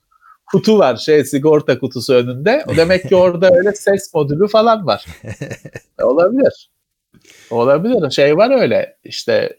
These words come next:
Speaker 1: hani, e, ses çıkartsın diye yapılmış araç var dünyada da hani.
Speaker 2: Var.
Speaker 1: O şey var ya,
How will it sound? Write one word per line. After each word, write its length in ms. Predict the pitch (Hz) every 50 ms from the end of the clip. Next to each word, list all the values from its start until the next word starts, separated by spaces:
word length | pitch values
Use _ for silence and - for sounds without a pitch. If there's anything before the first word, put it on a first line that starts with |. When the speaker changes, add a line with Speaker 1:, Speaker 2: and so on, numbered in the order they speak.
| _ - -
Speaker 1:
hani, 200 | 117 117 113 110 104 98 - _ _ _ _ _ _ _ _ _ _ _ _ _ _ _ _ -
e, 40 | 76 78 64 - -
ses 380 | - - 143 135 131 - -
çıkartsın 600 | - - - 131 120 120 - - - 123 120 120
diye 360 | 120 120 117 113 110 - - - -
yapılmış 840 | - 120 120 107 - 135 117 113 117 113 - - - - - - _ _ _
araç 400 | 113 120 117 113 123 - - -
var 260 | 160 202 233 208 170
dünyada 500 | 160 135 120 113 101 95 92 95 92 90
da 80 | 92 87
hani. 180 | 85 82 82
Speaker 2:
Var. 180 | 80 110 110 - 101
Speaker 1:
O 100 | 107 104
şey 300 | - - 127 123 123 120
var 140 | 147 180 233 277
ya, 260 | 170 139 107 - -